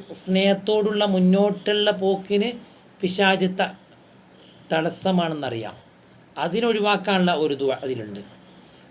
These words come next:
അതുപോലെ ലഭിക്കാൻ പോകുന്ന സന്താനങ്ങൾ അവർ നല്ലവരാവണം, അതിനു വേണ്ടിയുള്ള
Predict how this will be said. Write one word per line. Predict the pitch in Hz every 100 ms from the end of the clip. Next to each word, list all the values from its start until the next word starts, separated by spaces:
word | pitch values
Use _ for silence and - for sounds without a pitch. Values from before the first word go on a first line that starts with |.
| -
അതുപോലെ | 170 202 240 240 220 180
ലഭിക്കാൻ | 180 185 175 - 226 220
പോകുന്ന | 214 214 208 196 190
സന്താനങ്ങൾ | 170 180 208 208 208 202 202 196 185 - - - - - 135
അവർ | 190 254 254
നല്ലവരാവണം, | 240 226 196 165 139 120 113 110 - - - -
അതിനു | 156 190 247 233
വേണ്ടിയുള്ള | 240 247 262 262 240